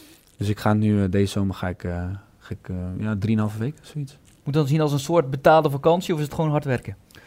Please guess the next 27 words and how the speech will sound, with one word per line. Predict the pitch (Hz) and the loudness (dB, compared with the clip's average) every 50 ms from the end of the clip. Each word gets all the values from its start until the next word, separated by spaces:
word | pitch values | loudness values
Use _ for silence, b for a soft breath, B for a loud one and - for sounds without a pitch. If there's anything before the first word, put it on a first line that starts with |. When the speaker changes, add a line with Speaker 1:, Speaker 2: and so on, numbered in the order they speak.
| B B B B B B B B B B B B B B B B B B _ _ - | B B B B B B B B B B B B B B B B B B _ _ -6
Speaker 1:
Ehm, | - 113 117 120 117 117 117 117 117 117 117 113 104 B B B B B | 0 4 6 8 8 8 8 8 8 8 6 4 2 B B B B B
nou, | - 120 120 | 4 6 6
het | 123 127 160 | 6 6 4
is | 160 151 | 2 4
wel | 165 160 143 | 6 6 6
hard | 151 147 | 6 6
werken, | 131 143 143 143 135 - | 6 6 6 6 6 4
moet | 113 110 | 4 4
ik | 104 101 | 2 2
zeggen, | - - 98 - - 113 | 0 -2 -2 0 0 -2
hoor. | 120 | 0
Want, | 117 113 113 - | 0 0 -2 -2
eh, | - 101 107 98 92 - - - - - - - - | -4 -4 -4 -2 -4 -4 -6 -10 -16 -18 -18 -16 -10
ja, | 120 117 110 | -6 -4 0
je | 107 | 0
hebt | 107 113 - | 0 0 0
gewoon | - 120 110 | 0 -2 0
dagkamp | 101 117 117 117 - - 101 98 92 | 2 2 0 0 -2 -4 -4 -2 -2
en | 101 | -2
dat | 101 104 101 - | -2 -4 -4 -6
is | 107 - | -8 -10
van, | - - 101 101 101 101 | -8 -6 -4 -2 -2 0
eh, | 101 98 98 98 98 101 101 98 98 | 0 0 0 0 -2 -2 -4 -6 -4
half | 98 98 107 101 98 | 0 0 0 0 2
negen | 104 101 101 101 - - | 2 2 2 0 -2 -4
tot | - - 95 - | -10 -10 -10 -10
vier. | - - 113 104 95 107 | -4 -2 0 0 0 -2